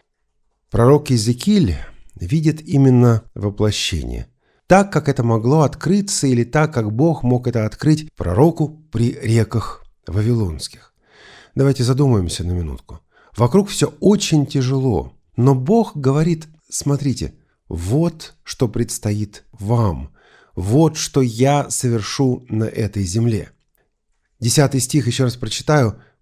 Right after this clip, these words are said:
«Подобие лиц их, лицо человека и лицо льва с правой стороны у всех их четырёх,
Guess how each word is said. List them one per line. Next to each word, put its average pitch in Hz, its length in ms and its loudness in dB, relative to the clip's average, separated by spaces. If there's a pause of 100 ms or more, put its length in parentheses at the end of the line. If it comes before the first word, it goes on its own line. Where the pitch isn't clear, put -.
(100)
«Подобие 135 720 2
лиц 156 540 -2
их, - 480 -4 (260)
лицо 90 380 -2
человека 127 840 0 (340)
и 101 80 -4
лицо 101 380 -2
льва 101 440 0
с 156 120 -4
правой 131 420 0
стороны 127 500 0
у 120 100 0
всех - 520 -4
их 127 180 -6
четырёх, 123 600 -2